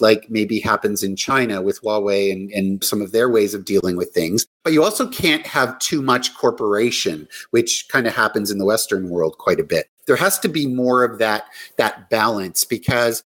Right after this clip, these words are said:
the truth is, is that the people who are providing the content need to be paid, and there needs to be multiple perspectives. But there's also a societal cost to our content, and we've seen evidence of it over time, especially within the last few years.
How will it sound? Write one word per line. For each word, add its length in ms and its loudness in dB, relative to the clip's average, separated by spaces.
the 100 6
truth 360 0
is, 240 2
is 80 -6
that 140 0
the 60 0
people 280 -2
who 100 -2
are 80 2
providing 760 0
the 80 -2
content 760 0
need 260 -2
to 80 -4
be 160 -4
paid, 520 -2
and 160 -2
there 100 2
needs 260 -2
to 80 -16
be 120 0
multiple 540 0
perspectives. 920 -2
But 160 -2
there's 180 2
also 520 0
a 60 -2
societal 680 0
cost 480 -2
to 120 0
our 120 2
content, 600 -4
and 120 -2
we've 120 -2
seen 380 0
evidence 460 -2
of 180 0
it 80 2
over 220 0
time, 400 0
especially 500 -2
within 240 0
the 80 -2
last 340 -2
few 140 -2
years. 420 0